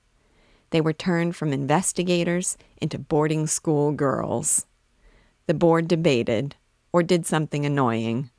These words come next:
for draining hours. At four,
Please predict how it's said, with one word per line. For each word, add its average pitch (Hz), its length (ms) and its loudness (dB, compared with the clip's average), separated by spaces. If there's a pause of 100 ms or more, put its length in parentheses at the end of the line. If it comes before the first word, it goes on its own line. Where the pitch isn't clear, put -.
(140)
for 151 180 -2
draining 147 720 -2 (100)
hours. - 720 -2 (1500)
At 180 100 4
four, 139 560 2